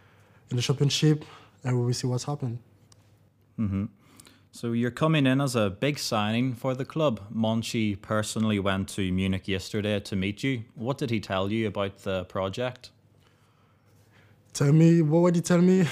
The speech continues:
Speaker 1: <laughs> Yeah, it's a little bit secret, but
Speaker 2: Mm.
Speaker 1: it's a good pr-, it's a good project for me. And, um, he tell me, uh, he,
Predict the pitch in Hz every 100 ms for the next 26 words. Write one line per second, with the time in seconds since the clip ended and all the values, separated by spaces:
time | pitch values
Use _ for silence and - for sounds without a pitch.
0 | - - 131 110 107 - - 113 113 113
1 | - - 131 113 110 107 - - 98 110
2 | 101 110 123 120 - - - 123 139 -
3 | 151 165 - 151 165 185 - - _ _
4 | _ _ _ - 127 127 127 123 123 127
5 | 117 117 143 139 135 135 131 131 127 127
6 | 123 - _ _ _ 151